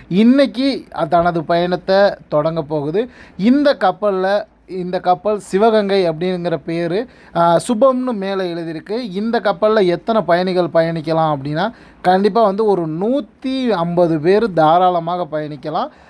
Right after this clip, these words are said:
அதுல இருபத்தி ஏழு ஷீட் வந்து நம்மளுக்கு வந்து பிரீமியம் சீட், அதாவது, ஆ, ரொம்ப லக்ஸரியா இருக்கும். அது மீதம் வந்து நூத்தி இருபத்தி மூணு ஷீட்டு,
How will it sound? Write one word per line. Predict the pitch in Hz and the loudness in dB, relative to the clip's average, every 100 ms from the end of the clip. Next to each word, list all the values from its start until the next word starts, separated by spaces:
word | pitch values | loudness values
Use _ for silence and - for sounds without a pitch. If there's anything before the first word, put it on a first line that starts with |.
| - | -4
அதுல | 160 196 285 254 247 269 - 175 180 | 0 2 2 4 4 2 -4 -16 -14
இருபத்தி | 175 220 294 311 311 247 | -4 -2 0 0 -2 -2
ஏழு | 214 196 175 160 | 2 2 2 0
ஷீட் | 226 202 | -4 0
வந்து | 202 180 196 262 254 196 | 0 0 0 0 0 0
நம்மளுக்கு | 170 175 165 | 0 0 -2
வந்து | 165 160 190 - | -2 0 -2 -2
பிரீமியம் | - 277 302 277 233 185 170 160 156 | 0 2 4 4 2 2 -2 -2 -2
சீட், | 156 - 156 | -2 -4 -4
அதாவது, | 170 170 180 208 262 269 - - | 0 4 4 4 -4 -8 -18 -10
ஆ, | 180 180 175 175 | -2 0 2 2
ரொம்ப | 170 202 220 240 | 2 0 0 2
லக்ஸரியா | 220 185 180 170 240 226 226 202 | 2 2 0 -4 -4 -2 0 0
இருக்கும். | 151 147 208 240 _ _ | 0 -4 -6 -8 _ _
அது | 165 220 277 285 269 | 0 0 2 2 2
மீதம் | 196 180 175 185 247 302 285 | 0 -4 -4 -4 -2 0 2
வந்து | 214 180 208 | 2 0 -4
நூத்தி | 208 180 202 262 208 - 226 247 240 - | -4 -4 -4 -4 -8 -10 -6 -4 -4 -6
இருபத்தி | 175 185 233 254 247 - 175 | -2 0 2 2 0 -6 -2
மூணு | 165 165 160 - | 0 0 0 0
ஷீட்டு, | 180 170 165 | -2 -2 -4